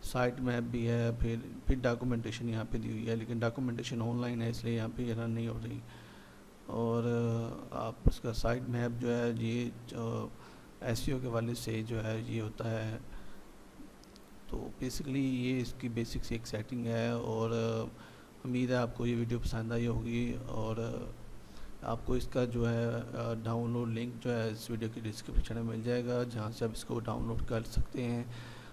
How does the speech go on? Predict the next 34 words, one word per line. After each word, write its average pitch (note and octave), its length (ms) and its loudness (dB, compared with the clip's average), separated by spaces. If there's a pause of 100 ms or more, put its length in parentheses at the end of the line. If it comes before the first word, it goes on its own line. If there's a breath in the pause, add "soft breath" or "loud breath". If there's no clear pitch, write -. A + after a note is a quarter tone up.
(120)
और A#2+ 600 4
आप A#2+ 220 2
इसको A#2 920 -2
install A2+ 400 0
करें B2 420 0 (420)
या A#2 220 2 (400)
complete C3 580 2
इसका B2 300 0
जो A#2 120 2
है A2+ 300 2 (540 loud breath)
installation A#2 720 2
का B2 140 0
यहाँ A#2+ 180 2
पे A2+ 120 12
तरीका A#2+ 360 8
बताया A#2+ 320 2
हुआ A#2+ 260 4
है। A#2+ 300 2
और A2+ 240 4
मैंने A#2 240 2
आपको A#2+ 320 2
dashboard A#2 500 4
भी A#2+ 100 2
बता A#2+ 280 8
दिया A#2+ 220 2
है A#2 140 2
कि B2 80 0
dashboard A#2 520 2
किस - 160 -2
तरीके B2 320 -2
से B2 240 -2 (540 loud breath)
शो B2+ 180 2
करता B2 320 2
है। A#2 540 0